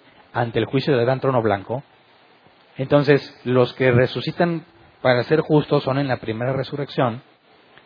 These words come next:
Pero todavía no se nos dice cómo es que van a ser juzgados, ¿verdad? Porque Sofonías tres nos decía, "Esperad hasta que me levante para juzgarlos".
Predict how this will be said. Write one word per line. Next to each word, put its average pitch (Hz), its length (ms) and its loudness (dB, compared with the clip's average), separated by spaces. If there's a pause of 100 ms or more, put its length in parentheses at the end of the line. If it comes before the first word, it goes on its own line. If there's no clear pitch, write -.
(1000)
Pero 147 160 6
todavía 185 260 0
no 185 100 0
se 185 120 0
nos 156 160 0
dice 165 180 -2
cómo 156 200 -2
es - 60 -4
que - 80 -4
van 147 140 0
a 135 60 -4
ser 143 140 0
juzgados, 143 580 4
¿verdad? 110 260 2
Porque 123 220 -4
Sofonías 120 500 -2
tres 143 220 -2
nos 147 100 -2
decía, 123 500 -2
"Esperad 117 500 2
hasta 151 180 -2
que 117 120 -4
me 110 120 -4
levante 123 460 -2
para 120 200 -4
juzgarlos". 139 880 2